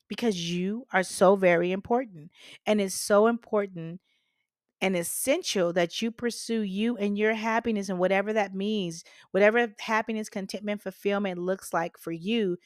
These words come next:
you have to make sure that you put you on the schedule, schedule time for you to do you, to do things that are going to be relaxing, rejuvenating, recharging, refreshing.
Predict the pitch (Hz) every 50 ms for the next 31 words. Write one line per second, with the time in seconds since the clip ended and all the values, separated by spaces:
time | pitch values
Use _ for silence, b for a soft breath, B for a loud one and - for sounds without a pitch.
0 | b b b b b b b - 190 208 214 190 208 196 196 208 - - 233 214
1 | 202 196 185 - - 185 175 170 170 170 165 160 156 156 165 175 180 180 190 190
2 | 180 - - - 185 185 180 151 151 170 185 180 160 151 156 160 - _ _ _
3 | _ _ _ _ - 160 160 160 165 170 160 165 170 - - - - 156 151 147
4 | - - - - - - _ _ _ _ _ _ - - - - 175 180 185 180
5 | 208 214 220 214 - - 185 165 160 160 156 156 156 165 175 - _ _ _ -
6 | - 190 185 185 180 160 151 147 143 196 - _ _ _ _ - - 196 170 175
7 | 202 214 226 214 185 165 156 151 147 151 170 - b b b b b _ - 196
8 | 165 196 220 233 - 247 233 208 202 185 180 175 170 165 180 165 170 170 - 175
9 | 165 160 165 160 165 180 185 190 196 - - - 208 202 196 196 196 196 b b
10 | b b b b b _ 170 151 170 190 190 185 180 180 180 165 170 165 165 160
11 | 165 165 170 _ _ _ _ - 156 160 - - 220 202 196 208 190 190 190 175
12 | 170 170 175 175 - _ _ 151 170 165 - - 185 175 165 - - 165 156 156